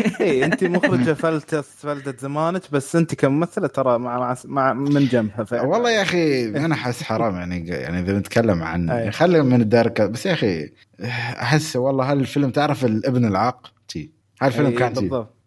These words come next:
Speaker 3: يعني أحس حرام، يعني هو، هو نحن تكلمنا قبل حتى المخرج نفسه، يعني، آه،
Speaker 2: آه.
Speaker 3: أعتقد بعد السبعينات والثمانينات خلاص،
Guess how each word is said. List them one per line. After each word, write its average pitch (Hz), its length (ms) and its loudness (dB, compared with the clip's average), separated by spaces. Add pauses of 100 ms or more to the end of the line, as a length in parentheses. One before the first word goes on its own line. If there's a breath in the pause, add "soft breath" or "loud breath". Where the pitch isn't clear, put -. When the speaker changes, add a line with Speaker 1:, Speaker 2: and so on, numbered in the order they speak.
Speaker 3:
يعني 165 220 0
أحس 190 180 0
حرام، 143 380 2
يعني 123 140 2
هو، 233 160 2
هو 214 320 4
نحن 190 320 2
تكلمنا 185 360 2
قبل 131 280 0
حتى 107 360 -2
المخرج 104 400 -4
نفسه، 101 300 -4
يعني، 87 340 -6 (480 loud breath)
آه، 90 240 -2
Speaker 2:
آه. 123 340 -2
Speaker 3:
أعتقد 180 300 0
بعد 185 220 0
السبعينات 156 680 0
والثمانينات 131 500 -2
خلاص، 131 440 0